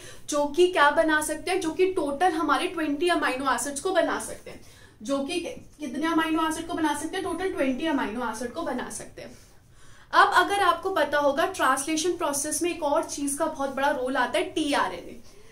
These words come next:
ये जो होता है, ये होता है mRNA, that is messenger आरएनए। इसी के साथ साथ एक और चीज होती है, जिसको अभी मैंने क्या बोला, टीआरएनए। तो अगर हम यहाँ पे देखें, इस तरीके से इसे टीआरएनए का structure होता है।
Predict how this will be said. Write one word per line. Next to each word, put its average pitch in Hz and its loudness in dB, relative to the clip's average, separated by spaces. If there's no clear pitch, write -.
ये 311 -4
जो 403 0
होता 370 0
है, 349 0
ये 349 2
होता 349 2
है 294 0
mRNA, 330 -2
that 302 0
is 339 -6
messenger 302 -2
आरएनए। 208 -2
इसी 339 -4
के 381 -4
साथ 285 0
साथ 349 0
एक 311 -8
और 311 -2
चीज 339 0
होती 320 -4
है, 359 0
जिसको 320 -4
अभी 285 -4
मैंने 302 -4
क्या 285 0
बोला, 277 -2
टीआरएनए। 226 -4
तो 330 2
अगर 311 4
हम 403 0
यहाँ 311 2
पे 359 -4
देखें, 339 -4
इस 339 -4
तरीके 320 -6
से 339 -4
इसे 339 -6
टीआरएनए 277 -2
का 311 -4
structure 254 -6
होता 247 -6
है। - -8